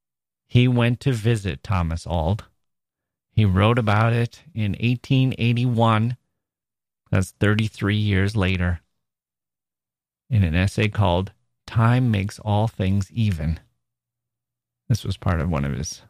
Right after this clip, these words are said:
autobiographies, I think. And he did set this as an example. As he said, "I should esteem it a privilege to set you an example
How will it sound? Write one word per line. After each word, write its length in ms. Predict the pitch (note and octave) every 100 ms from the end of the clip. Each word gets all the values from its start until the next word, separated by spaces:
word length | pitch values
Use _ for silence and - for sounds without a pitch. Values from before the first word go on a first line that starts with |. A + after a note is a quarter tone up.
| -
autobiographies, 760 | E2+ D#2 C2 A#1 G2+ - -
I 80 | E2
think. 260 | - E2+ F#2 - - -
And 140 | -
he 80 | C#3+
did 240 | C3+ G3+ G3+
set 320 | - C3 -
this 420 | A2 B2 - - _ _ _ _ -
as 200 | A#2 A#2
an 100 | C#3
example. 520 | C#3+ D3+ B2+ F#2 F#2
As 120 | G#2
he 80 | A#2
said, 340 | - B2+ F#2
"I 120 | D#2+ G#2+
should 220 | - A2+
esteem 360 | A2 - D#3
it 80 | F3
a 60 | F3+
privilege 420 | D#3 C3 B2 B2
to 120 | -
set 340 | - C#3+ - D3
you 100 | D3
an 80 |
example 640 | D3+ C#3 C#3+ A#2 F#2 F2